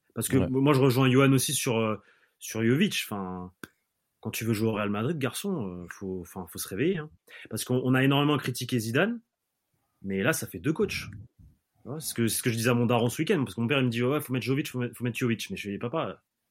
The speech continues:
Speaker 1: euh, Jovic, s'il joue pas, c'est qu'il y a une raison, tu vois. » Moi, euh,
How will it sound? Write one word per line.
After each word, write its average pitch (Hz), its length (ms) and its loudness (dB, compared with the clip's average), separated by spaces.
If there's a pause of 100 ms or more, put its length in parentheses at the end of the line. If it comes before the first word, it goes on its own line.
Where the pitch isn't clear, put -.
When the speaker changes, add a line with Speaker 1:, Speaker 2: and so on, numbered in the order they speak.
(600)
Speaker 1:
euh, 87 240 -6
Jovic, 135 280 2
s'il - 200 -2
joue 101 100 -2
pas, 104 120 -4
c'est - 140 -8
qu'il 98 120 -4
y - 20 -2
a 98 40 -2
une 127 40 0
raison, 202 160 0
tu - 120 -8
vois. » 143 100 -2
Moi, 127 160 0
euh, 104 320 0